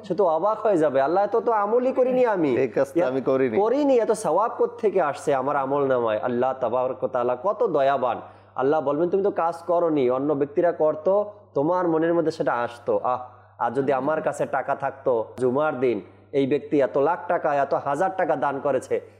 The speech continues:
Speaker 1: আমার থাকলে আমিও হয়তো বা দান করতে পারতাম, আমিও দান করতাম। এই কাজটা আমি করতে পারিনি, আমার নিয়ত আছে করব, হজে যেতে পারি না, যা-, যাব, নিয়ত আছে যাব, এই কাজটা, এই নেক আমলটা করতে পারি না, করব।" এই যে তুমি নিয়ত করে রেখেছো করার জন্য, আল্লাহ তাবারক ওয়া তাআলা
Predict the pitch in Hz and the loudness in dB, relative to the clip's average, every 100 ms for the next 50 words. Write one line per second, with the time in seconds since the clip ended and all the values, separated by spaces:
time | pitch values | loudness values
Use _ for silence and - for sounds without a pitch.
0 | - 110 127 127 131 139 127 110 143 143 | -8 -4 -4 -4 -6 -4 -4 -2 0 0
1 | 135 135 131 127 120 120 139 131 123 120 | 0 0 0 -2 -2 -2 -2 -2 -2 -2
2 | 127 120 127 180 160 160 165 170 - 143 | -2 0 0 0 0 -2 -2 -2 -2 -4
3 | 98 - - - - 139 156 147 - 165 | -4 -12 -20 -8 -2 0 0 -2 -2 -2
4 | 165 170 160 147 156 160 156 156 151 170 | 0 -2 -2 -2 0 2 2 2 2 2
5 | 196 196 185 180 170 151 127 - - - | 2 0 0 0 0 2 0 -2 -12 -6
6 | 127 135 175 165 190 170 190 185 175 139 | -2 0 2 2 2 0 2 2 2 0
7 | 113 127 135 156 175 196 180 202 202 185 | 0 -2 0 0 0 0 2 2 2 0
8 | 180 185 170 151 117 - - - 165 170 | 0 0 2 0 0 -6 -20 -2 0 2
9 | 170 - 190 165 160 185 190 180 185 185 | -2 0 0 2 4 2 2 0 0 0
10 | 190 165 196 190 196 196 208 190 165 170 | 0 0 0 2 2 2 0 2 2 2
11 | 214 226 202 160 160 226 - 233 214 190 | 2 2 2 4 4 4 2 0 2 2
12 | 180 151 120 - - - 151 165 175 139 | 0 0 0 -4 -18 -2 0 2 0 2
13 | 143 131 127 143 151 147 139 143 139 143 | 0 2 2 2 0 0 0 0 0 0
14 | 131 113 | -2 -4